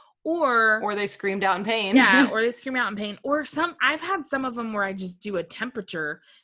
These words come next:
Speaker 1: and they scream out in pain, which, and, and
Speaker 2: Mm-hmm.
Speaker 1: normally they don't do that. So, you know, that's just something to kinda keep in mind, that it could be that they're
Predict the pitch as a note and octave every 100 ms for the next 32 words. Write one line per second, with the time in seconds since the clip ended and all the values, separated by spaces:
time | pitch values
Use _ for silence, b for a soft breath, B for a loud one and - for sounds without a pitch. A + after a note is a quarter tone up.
0 | _ - G3 E3+ D#3+ - G3+ F3 D#3 -
1 | D#3+ E3+ B2+ A#2+ - G3 F#3+ - - -
2 | G3+ F#3 - G3+ G#3 A3 B3+ B3+ B3 A#3
3 | G#3 G3 F#3+ F3+ F#3 F#3 E3+ F3+ F#3+ F#3+
4 | E3 C#3+ - - G3+ F3 F3 F3+ B B
5 | B B - G3 F3 F3 F#3 - - A#3
6 | A3+ G#3+ G#3 F#3 F3 F3+ E3+ E3+ F3+ F3
7 | E3+ E3+ E3+ E3 F3 E3+ - - C4 A3+
8 | C4+ B3 F#3 F3+ G3+